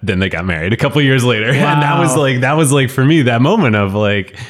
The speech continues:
Speaker 1: "Man, this platform is, like," <laughs> and this has already happened in Rec Room. That's so cool.
Speaker 2: Yeah, yeah. I think, I think one of the other things that really got us excited about,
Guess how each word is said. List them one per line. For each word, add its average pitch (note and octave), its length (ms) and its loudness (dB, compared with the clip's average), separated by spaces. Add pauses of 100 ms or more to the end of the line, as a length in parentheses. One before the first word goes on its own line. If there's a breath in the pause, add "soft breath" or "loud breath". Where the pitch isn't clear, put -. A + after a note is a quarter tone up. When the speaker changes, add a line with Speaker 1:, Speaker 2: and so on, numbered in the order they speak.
(240 loud breath)
Speaker 1:
"Man, C#3 260 0
this B2 160 0
platform B2 680 0
is, G#2 200 0
like," F#2+ 400 0
<laughs> C#3 220 -6
and D#3 760 -4
this C#3 80 0
has C3+ 120 -2
already D#3 220 0
happened D3 300 0
in G2+ 120 2
Rec E3+ 180 0
Room. F2 180 -2
That's F#2+ 180 -4
so C#3 180 0
cool. B2+ 420 -2 (500 loud breath)
Speaker 2:
Yeah, E3 320 0
yeah. F#3+ 300 0
I A3 140 0
think, E4+ 260 -2 (460 loud breath)
I F#3+ 80 -2
think C4+ 180 -2
one B3 140 0
of G#3 80 0
the E3+ 100 2
other G3 160 0
things D#3 220 0
that D3 100 -2
really D3+ 320 2
got C3+ 160 0
us C3 160 -4
excited B2+ 380 -4
about, A#2+ 460 -6